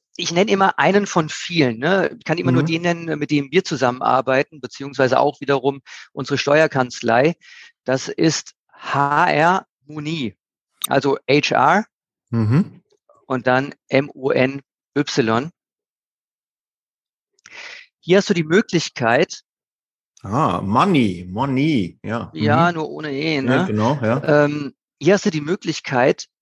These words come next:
Speaker 1: bis zu sechs Euro siebenundfünfzig mal fünfzehn Arbeitstage im Monat, also irgendwas achtundneunzig Euro, sowas in dem Dreh, ähm, ebenfalls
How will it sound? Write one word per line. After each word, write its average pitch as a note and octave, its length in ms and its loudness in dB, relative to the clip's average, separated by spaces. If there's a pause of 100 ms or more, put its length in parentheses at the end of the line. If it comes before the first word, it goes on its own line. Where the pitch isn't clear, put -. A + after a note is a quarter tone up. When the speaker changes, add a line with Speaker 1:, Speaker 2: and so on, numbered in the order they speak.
(140)
Speaker 1:
bis G3+ 160 -2
zu G#3+ 200 -8
sechs D#3+ 340 0
Euro E3+ 360 0
siebenundfünfzig D#3 1800 -8 (120)
mal B2+ 320 2
fünfzehn F3 560 -2
Arbeitstage A2+ 840 0
im G#2+ 220 -12
Monat, C3+ 640 0 (240)
also A2+ 380 0 (640)
irgendwas B2 340 0 (440)
achtundneunzig B2 580 -4
Euro, E3 240 2
sowas D#3 220 2
in D#3 80 -6
dem D3 180 -4
Dreh, F3+ 300 -2 (920)
ähm, C3+ 380 2 (280)
ebenfalls G#3 1040 0